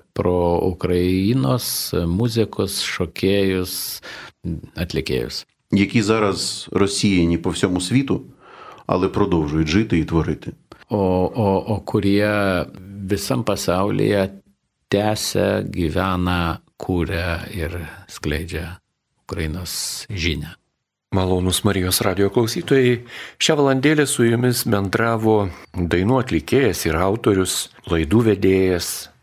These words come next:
Speaker 3: o taip pat ir diakonas Roman Koleda. Jis pasakojo apie savo tėvynę, pasakojo apie savo kūrybą,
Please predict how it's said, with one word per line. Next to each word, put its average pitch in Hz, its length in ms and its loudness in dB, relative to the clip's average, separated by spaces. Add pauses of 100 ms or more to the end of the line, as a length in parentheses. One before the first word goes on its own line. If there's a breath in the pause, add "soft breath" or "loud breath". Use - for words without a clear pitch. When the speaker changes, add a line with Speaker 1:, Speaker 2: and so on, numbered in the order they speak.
(120)
Speaker 3:
o 76 80 0
taip 78 240 -2
pat 107 240 0
ir 73 220 0 (260)
diakonas 90 920 -2 (420 loud breath)
Roman 104 720 2 (100)
Koleda. 85 600 0 (340)
Jis 78 160 -2
pasakojo 87 720 0
apie 80 180 -2
savo 127 320 0
tėvynę, 113 480 2 (320)
pasakojo 73 480 -2
apie 71 160 -2
savo 101 320 -2
kūrybą, 98 540 -2